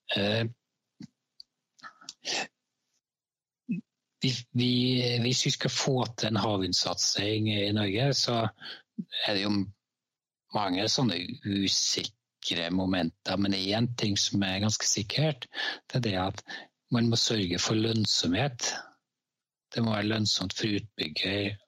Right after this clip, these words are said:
og lønnsomt for den som skal drifte parken. Hvis ikke så blir det ikke bygd noe. Og hvis man ikke får bygd noe, får man ikke noe hjemmemarked for norsk leverandørindustri. Da blir det vanskelig for dem å få,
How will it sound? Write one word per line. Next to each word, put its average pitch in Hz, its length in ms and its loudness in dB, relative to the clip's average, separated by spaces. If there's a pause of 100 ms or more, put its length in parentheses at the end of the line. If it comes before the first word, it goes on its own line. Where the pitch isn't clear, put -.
(220)
og 90 760 0
lønnsomt 95 500 0
for - 80 0
den 90 160 2
som - 100 -2
skal - 220 0
drifte - 420 -2
parken. 98 540 -2 (460)
Hvis 117 160 0
ikke 104 260 -2
så 92 320 2
blir 85 240 0
det 90 140 -2
ikke 90 180 -6
bygd 87 300 -4
noe. 104 400 -2 (100)
Og 107 80 0
hvis 101 180 0
man 95 140 2
ikke - 220 0
får 95 100 -2
bygd - 240 2
noe, 104 280 0
får 95 200 2
man 87 160 2
ikke - 180 -6
noe 92 140 2
hjemmemarked 87 580 2
for - 140 0
norsk 90 300 2
leverandørindustri. 87 920 2
Da 95 140 0
blir 92 180 0
det 87 80 2
vanskelig 87 400 0
for - 160 -2
dem 87 160 4
å 87 140 2 (580)
få, 95 220 2